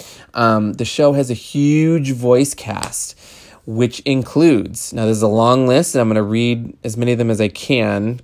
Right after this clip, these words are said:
but there are a lot of them. So, Dark Crystal, Age of Resistance will feature the voices of Harvey Fierstein,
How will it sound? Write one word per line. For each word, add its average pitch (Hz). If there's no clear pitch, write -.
but -
there 107
are 104
a 104
lot 110
of 95
them. 90
So, 107
Dark 139
Crystal, 107
Age 127
of 123
Resistance 107
will 117
feature 117
the 113
voices 110
of 98
Harvey 156
Fierstein, 143